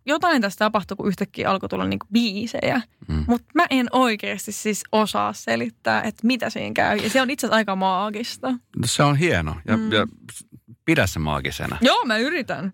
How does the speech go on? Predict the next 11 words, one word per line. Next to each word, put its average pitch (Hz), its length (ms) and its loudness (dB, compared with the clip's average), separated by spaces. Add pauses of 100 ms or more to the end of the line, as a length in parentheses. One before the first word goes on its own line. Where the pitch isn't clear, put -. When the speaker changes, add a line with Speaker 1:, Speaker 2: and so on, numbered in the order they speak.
Speaker 2:
Mites, 165 460 2
onks 143 180 0
sun 151 140 2 (100)
lähipiiri, 101 520 2
miten 101 280 0
he 104 80 0
on 90 80 0
suhtautuneet 71 600 -4
tähän 71 240 0
sun, 67 260 -4 (840)
sun 87 260 0